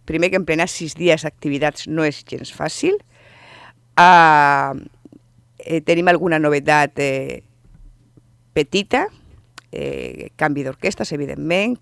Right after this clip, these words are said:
Aquest any tindrem un musical. Tindrem el dia disset, em sembla que és, el dia quinze tindrem una botifarrada popular,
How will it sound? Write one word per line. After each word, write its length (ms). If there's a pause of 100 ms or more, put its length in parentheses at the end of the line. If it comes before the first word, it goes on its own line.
Aquest 240
any 140
tindrem 340
un 120
musical. 640 (920)
Tindrem 520
el 260
dia 1040 (420)
disset, 440
em 120
sembla 260
que 100
és, 120
el 100
dia 140
quinze 280
tindrem 360
una 160
botifarrada 800
popular, 580